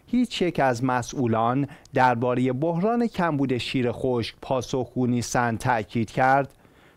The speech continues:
"چنان که مشکل نقدینگی در بازار دارو حل شود، شیر خشک هم به اندازهٔ کافی تأمین خواهد شد." او پیشنهاد کرد که در شرایط کنونی یارانهٔ شیر خشک را به مادرانی بدهند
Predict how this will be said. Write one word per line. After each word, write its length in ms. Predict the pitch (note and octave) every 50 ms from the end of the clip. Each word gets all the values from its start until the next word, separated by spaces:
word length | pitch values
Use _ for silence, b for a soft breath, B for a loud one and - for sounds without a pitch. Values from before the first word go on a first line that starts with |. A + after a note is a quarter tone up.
| b -
"چنان 320 | - A3 A3+ B3+ C4 B3+
که 140 | A#3+ - A3
مشکل 440 | G#3 G3+ G3 F#3 - - A3+ A3+ B3
نقدینگی 800 | A#3+ A3+ G3+ F3+ E3+ - - D3+ D3 C#3+ C3 B2+ A2+ G#2+ A2+ A2+
در 220 | G#2+ A#2+ A#2+ B2
بازار 540 | A#2 A#2 B2 C3+ D3 D3+ D#3 G3+ A3+ A#3 A#3
دارو 300 | G#3+ G3 E3+ D3 C#3 C3
حل 220 | A2 A2 A#2+ A#2+ A2+
شود، 640 | - - C3+ A#2 A2 A2 A2 A2+ A#2+ C3 C3 C3 B B B B B B
شیر 360 | - - - E3 C#3+ C3+ B2+
خشک 340 | A#2 - C3+ B2+ B2 A#2 - -
هم 200 | C3 C3 B2+ B2+
به 60 | C#3+
اندازهٔ 540 | C#3 D3 D#3+ E3+ F#3+ G#3 A3 - B3 A#3+ G#3
کافی 680 | - - C3+ A#2+ A2 G2+ - A#2 A2+ A2 A#2 A#2+ A#2 B B B B -
تأمین 420 | - D3+ D3 C#3 C#3 D3 D3 C#3+ A#2+
خواهد 360 | - C3 B2+ A2+ A#2 A#2 A2+
شد." 420 | - - C3+ B2 A#2 A2+ G#2+ - - _ _ _ _ _ _ _
او 140 | D3 C#3 B2
پیشنهاد 580 | - C#3 B2 - - C#3 A#2 A2 A2+ A#2 A2+
کرد 360 | - - C3 C3 C3+ C3 - B B B B -
که 120 | - F3
در 200 | E3+ F#3 F3+ F3+
شرایط 540 | F3 - - G3 F3+ F#3 G3+ A3+ B3 - B3+
کنونی 720 | A#3+ - - F3 D3+ C#3+ B2+ A#2+ A2+ A2 A2+ B2 C#3 C#3+ B B B B -
یارانهٔ 560 | C3+ D3 D#3+ E3+ F3+ F#3+ F#3+ G3+ A3 A#3+ A#3+
شیر 360 | A3+ - - - E3+ C#3+ C3+ A#2
خشک 360 | - - B2+ A#2 A#2 - -
را 180 | - C3+ B2+
به 140 | B2 B2+ C#3
مادرانی 640 | C#3 D#3 D#3+ E3 E3+ F3 F3+ F3+ F#3+ G#3+ A#3 A#3+ A#3
بدهند 680 | G3 F3 C#3 B2 A#2 G#2+ A#2 A#2+ B2 B2+ C3+ C#3 C#3+